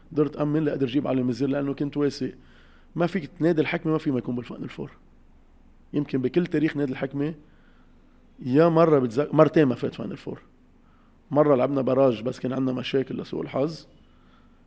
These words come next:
كنا مع كوتش غسان، كنت أنا أول سنة أسيستنت. ومرة مع نيناد سنة اللي فال سيرجيو شهوان.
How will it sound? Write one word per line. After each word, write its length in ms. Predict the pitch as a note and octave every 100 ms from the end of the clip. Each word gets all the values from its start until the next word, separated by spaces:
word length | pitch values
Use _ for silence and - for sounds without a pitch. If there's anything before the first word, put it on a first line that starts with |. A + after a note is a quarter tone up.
| -
كنا 180 | C3 C3
مع 100 | A2+
كوتش 240 | C3+ A#2
غسان، 320 | B2 - C3+
كنت 160 | A#2+ A2
أنا 140 | C3
أول 220 | C#3 C3+
سنة 220 | - C3+ -
أسيستنت. 520 | - D3 - E3 F3 - _ _ _ _ _ _ _ _ _ _ _ _ _ _ -
ومرة 480 | B2 C3 E3 E3 D3+
مع 480 | C#3+ C3+ C3+ C3 B2
نيناد 480 | B2 B2+ C#3 D#3+ E3 E3 - -
سنة 260 | - D#3+ C#3+
اللي 100 | C3+
فال 680 | B2+ C#3+ C#3+ C3+ C3 C3 B2+
سيرجيو 300 | - C3+ A#2
شهوان. 380 | A#2 C#3 B2 A#2+